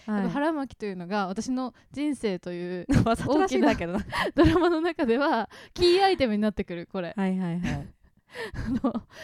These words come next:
Speaker 2: 重要なものですから。
Speaker 1: うん。
Speaker 2: びっくりしたから、腹巻きもらった時。
Speaker 1: でも今思うとめっちゃセンスいいけどね。腹巻きもらって。
Speaker 2: 今、今考えると、
Speaker 1: うん。
Speaker 2: かなりセンスいいね。
Speaker 1: うん。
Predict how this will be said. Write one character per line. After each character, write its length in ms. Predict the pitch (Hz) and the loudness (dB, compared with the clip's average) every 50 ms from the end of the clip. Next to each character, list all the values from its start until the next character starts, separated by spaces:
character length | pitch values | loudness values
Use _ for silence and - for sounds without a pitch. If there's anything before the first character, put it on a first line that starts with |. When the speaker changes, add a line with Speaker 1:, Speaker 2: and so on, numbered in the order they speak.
| - - - | -18 -12 -6
Speaker 2:
重 200 | 233 247 262 269 | -4 -2 0 0
要 180 | 269 262 262 | 0 0 0
な 100 | 254 262 | -2 -2
も 100 | 247 247 | -2 -2
の 100 | 247 247 | -2 -2
で 100 | 226 202 | -4 -6
す 80 | - - | -8 -8
か 120 | - - | -10 -6
ら。 140 | - 180 180 | -2 0 0
Speaker 1:
う 40 | 180 | 0
ん。 340 | 175 165 160 160 170 196 202 _ _ _ _ - | 0 0 -2 -6 -10 -12 -16 _ _ _ _ -8
Speaker 2:
び 100 | 214 226 | -8 -8
っ 40 | - _ | -8 _
く 120 | - 392 | 0 2
り 100 | 370 311 | 2 2
し 60 | 226 | 0
た 100 | - 214 | -2 -10
か 100 | - - | -10 -10
ら、 80 | - - | -14 -10
腹 240 | - 226 214 226 247 | -4 -2 0 2 2
巻 120 | 214 202 | 0 -2
き 60 | 175 | -2
も 100 | 185 185 | -4 -6
ら 80 | 180 185 | -6 -6
っ 40 | - | -8
た 100 | - 180 | -12 -12
時。 320 | - 202 _ - - - _ _ _ _ _ - | -14 -14 _ -14 -20 -20 _ _ _ _ _ -8
Speaker 1:
で 60 | - | -6
も 40 | 226 | -4
今 240 | 208 311 392 381 247 | -2 0 2 4 4
思 140 | 214 208 202 | 4 4 4
う 40 | 190 | 2
と 80 | - | 2
め 100 | 180 185 | 0 -2
っ 20 | 185 | -2
ち 80 | - | -2
ゃ 20 | 247 | -4
セ 140 | - 311 | -2 -2
ン 60 | 269 220 | -2 -2
ス 120 | - 185 | -2 -4
い 40 | 208 | -4
い 60 | 185 | -4
け 100 | - - | -6 -10
ど 100 | - 131 | -10 -8
ね。 200 | 151 160 - - _ _ _ _ _ _ - | -8 -8 -10 -10 _ _ _ _ _ _ -8
腹 140 | 190 180 165 | -6 -4 -2
巻 100 | 156 403 | -2 -2
き 60 | 539 | -2
も 80 | 605 | -2
ら 120 | 622 571 427 | -2 -2 -2
っ 20 | |
て。 80 | - _ - | -6 _ -8
Speaker 2:
今、 120 | 370 - 605 554 320 | -8 -4 -4 -4 -4
今 260 | - 277 254 226 226 | -2 -2 0 0 0
考 60 | 226 240 | 0 0
え 140 | 233 214 | -2 -2
る 100 | 190 180 | -4 -4
と、 320 | 175 - 226 233 214 196 175 | -4 -2 0 0 2 0 0
Speaker 1:
う 20 | 175 | -2
ん。 260 | 165 160 151 160 - _ _ _ | -2 -4 -6 -8 -12 _ _ _
Speaker 2:
か 160 | - - - 359 | -8 -4 -2 0
な 120 | 320 262 | 0 2
り 80 | 233 254 | 0 0
セ 140 | - 226 214 | 0 0 -2
ン 60 | 202 | -2
ス 140 | - - 175 | -2 -4 -8
い 120 | 165 151 | -8 -8
い 40 | 143 | -10
ね。 200 | 143 117 - - - | -10 -12 -12 -6 -2
Speaker 1:
う 60 | 180 | 0
ん。 380 | 175 175 170 165 160 151 170 | 2 2 2 0 -4 -6 -10